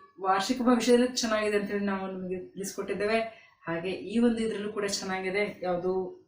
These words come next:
ಹಣಕಾಸಿನ ವಿಚಾರದಲ್ಲಾಗ್ಲಿ ವೃತ್ತಿಯಲ್ಲಾಗ್ಲಿ ಯಾವುದೇ ತೊಂದರೆ ಇಲ್ಲ, ಆರಾಮಾಗಿದೆ ಅಂತ ಹೇಳ್ಬೋದು. ಇನ್ನು ಯಾವುದೇ ರಾಶಿಯಾಗ್ಲಿ ಚಿಕ್ಕ ಪುಟ್ಟ ಸಮಸ್ಯೆ ಇದ್ದೇ ಇರ್ತದೆ. ಸಮಸ್ಯೆ ಇಲ್ಲಾಂದ್ರೆ ಮನುಷ್ಯ ಇರ್ಲಿಕ್ಕೆ ಸಾಧ್ಯನೇ ಇಲ್ಲ ಅಲ್ವಾ? ಖಂಡಿತ. ಹಾಗಾಗಿ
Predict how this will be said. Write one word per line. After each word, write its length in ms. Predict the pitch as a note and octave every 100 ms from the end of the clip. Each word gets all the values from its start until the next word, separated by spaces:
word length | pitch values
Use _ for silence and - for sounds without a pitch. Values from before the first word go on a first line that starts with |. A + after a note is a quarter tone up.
| _
ಹಣಕಾಸಿನ 540 | - F#3+ F#3+ G3 G3 F#3+
ವಿಚಾರದಲ್ಲಾಗ್ಲಿ 760 | F3 F#3 F3 F3+ F3 F3+ F3+
ವೃತ್ತಿಯಲ್ಲಾಗ್ಲಿ 600 | F#3 F3+ - F#3+ F3+ F3+
ಯಾವುದೇ 220 | F3 E3+ F3+
ತೊಂದರೆ 340 | F3+ F3+ G3
ಇಲ್ಲ, 140 | G3 G#3+ G#3+ - - -
ಆರಾಮಾಗಿದೆ 440 | F#3 F#3 F#3+ F#3 F#3
ಅಂತ 160 | F3+
ಹೇಳ್ಬೋದು. 600 | F3+ F3+ F3+ A3 A3+ - - - - -
ಇನ್ನು 540 | E4 D#4+ D#4+ - - - _ - C4 B3+ G3+ -
ಯಾವುದೇ 300 | B3+ D#4+ F4+
ರಾಶಿಯಾಗ್ಲಿ 460 | E4 D4 C4+ B3+ B3
ಚಿಕ್ಕ 220 | - B3+
ಪುಟ್ಟ 220 | A#3+ B3
ಸಮಸ್ಯೆ 400 | A#3+ A#3 A#3 A#3+
ಇದ್ದೇ 160 | A#3+ F4+
ಇರ್ತದೆ. 400 | F4+ B3 F#3+ -
ಸಮಸ್ಯೆ 420 | B3 C#4+ E4 E4+
ಇಲ್ಲಾಂದ್ರೆ 300 | C#4+ C#4+ C4+
ಮನುಷ್ಯ 220 | A3+ B3
ಇರ್ಲಿಕ್ಕೆ 220 | A3 A3
ಸಾಧ್ಯನೇ 320 | G#3 F#3 G3
ಇಲ್ಲ 160 | F#3+ F3+ -
ಅಲ್ವಾ? 340 | G#3 A3 - -
ಖಂಡಿತ. 320 | A3+ A3+ A#3+ - - - - - -
ಹಾಗಾಗಿ 720 | G3+ G#3 C4 G#3+ B3+ - -